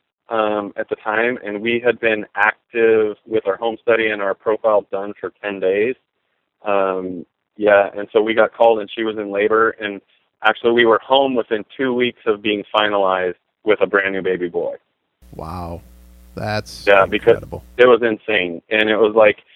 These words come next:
Speaker 1: we had gone, like, we had been, you know, in the process from about March of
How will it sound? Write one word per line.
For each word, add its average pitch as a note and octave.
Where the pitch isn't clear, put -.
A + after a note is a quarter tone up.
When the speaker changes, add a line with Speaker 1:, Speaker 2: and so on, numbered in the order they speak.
Speaker 1:
we D3
had D#3+
gone, C3
like, B2+
we D3+
had C#3+
been, A#2
you A#2
know, A2
in C#3+
the A#2+
process D3+
from G#2+
about G#2+
March A2+
of G#2